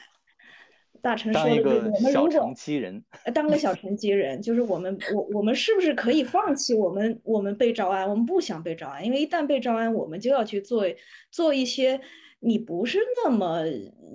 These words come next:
Speaker 1: 喜欢，或者说你不是那么有最大快感。如果你想把你的注意力就放在写作上，那你可能就是要放弃掉一些东西。大成刚才说，我们现在如果去写短剧，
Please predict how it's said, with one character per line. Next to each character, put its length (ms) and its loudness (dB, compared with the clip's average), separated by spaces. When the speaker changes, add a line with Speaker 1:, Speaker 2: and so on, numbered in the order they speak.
Speaker 1:
喜 380 -6
欢， 400 -6
或 100 0
者 140 0
说 160 -4
你 180 2
不 220 -4
是 180 -4
那 180 -2
么 140 2
有 240 2
最 160 -4
大 140 -2
快 180 -6
感。 300 -8
如 120 -6
果 120 0
你 120 2
想 240 -6
把 140 -8
你 140 -6
的 60 -6
注 140 -8
意 80 -8
力 140 -8
就 160 -6
放 160 -8
在 100 -10
写 200 -16
作 200 -16
上， 160 -20
那 80 -4
你 120 2
可 140 -10
能 120 -8
就 140 -6
是 100 -6
要 80 0
放 220 -8
弃 120 -6
掉 160 -12
一 60 -10
些 120 -14
东 200 -14
西。 140 -16
大 120 -2
成 140 -4
刚 140 -2
才 120 -2
说， 160 -2
我 140 -2
们 100 -8
现 140 -4
在 100 0
如 160 -4
果 140 -4
去 140 -8
写 200 -6
短 220 -8
剧， 320 -8